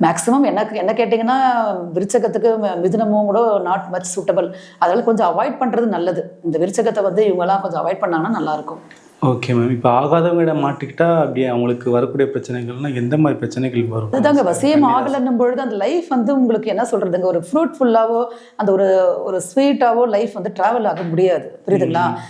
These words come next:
Speaker 1: இப்போ வந்து நம்ம எப்பயுமே வந்து நம்ம வெளியே எப்படி இருந்தாலுமே நம்மளுடைய சந்தோஷம், உண்மையான நம்மளுடைய மன நிம்மதி,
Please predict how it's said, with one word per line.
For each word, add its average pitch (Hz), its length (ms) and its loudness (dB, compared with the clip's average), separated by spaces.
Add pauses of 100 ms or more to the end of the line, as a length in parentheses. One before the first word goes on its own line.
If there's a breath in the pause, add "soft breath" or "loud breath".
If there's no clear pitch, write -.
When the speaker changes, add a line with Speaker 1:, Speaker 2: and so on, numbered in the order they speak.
(160 loud breath)
Speaker 1:
இப்போ 208 240 2
வந்து 185 180 0
நம்ம 196 420 4
எப்பயுமே 196 480 0
வந்து 226 180 0
நம்ம 214 180 -2
வெளியே 220 280 2
எப்படி 220 240 0
இருந்தாலுமே 202 440 -2
நம்மளுடைய 175 300 2
சந்தோஷம், 233 760 2
உண்மையான 220 520 0
நம்மளுடைய 185 340 2
மன 175 200 -2
நிம்மதி, 175 600 0